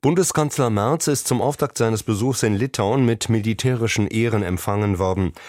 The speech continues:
Anlass der Reise ist die neue Bundeswehrbrigade in dem baltischen Staat, die heute feierlich in Dienst gestellt wird. Merz wird von Verteidigungsminister Pistorius begleitet. Beide wurden am Vormittag vor dem Präsidentenpalast in der Hauptstadt Vilnius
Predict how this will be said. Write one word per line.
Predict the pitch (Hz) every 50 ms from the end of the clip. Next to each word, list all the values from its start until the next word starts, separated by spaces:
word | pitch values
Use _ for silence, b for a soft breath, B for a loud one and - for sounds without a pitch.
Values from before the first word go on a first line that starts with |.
| B B B B B B
Anlass | 101 107 110 107 110 107 -
der | 113 107 87
Reise | 95 104 113 110 123
ist | 120 113 - -
die | 127
neue | 113 104 107 110 117 107
Bundeswehrbrigade | 90 113 143 147 139 - - - 90 85 82 85 85 87 80 92 92 87 90 92 101
in | 85 87 92
dem | 85 92 92 92 80
baltischen | 90 92 95 95 - 107 98 - 101 92
Staat, | - - - 107 101 107 127 127 - - -
die | - 123 120 120
heute | 110 113 110 113 110 - 127
feierlich | - - 117 107 104 101 98 98 95 -
in | 104 101 92
Dienst | 107 113 117 - - - -
gestellt | 104 95 - - 104 95 87
wird. | 98 98 98 95 - B B B B B B B B B B
Merz | - 104 110 131 131 -
wird | 113 110 117 113 -
von | - 110 107 101
Verteidigungsminister | 90 - 104 98 - 117 120 113 113 101 113 113 110 98 - 107 104 104 101 98 - 110
Pistorius | - - 110 98 - - - 139 127 92 90 87 82 80 -
begleitet. | - 101 87 90 95 98 104 101 - 98 82 - -
Beide | - 104 87 82 98 92 92 101 104 95
wurden | 101 101 87 95
am | 90 87 87
Vormittag | - - 117 104 95 90 - 113 110 127 127 -
vor | - - 123 117
dem | 107 101 98 95
Präsidentenpalast | - - 92 82 92 87 98 110 - - - - - 98 92 101 113 127 - - 110
in | 101 90
der | 90 80
Hauptstadt | 82 85 82 - - - 90 82 78 76
Vilnius | 85 98 101 101 104 104 104 110 110 - B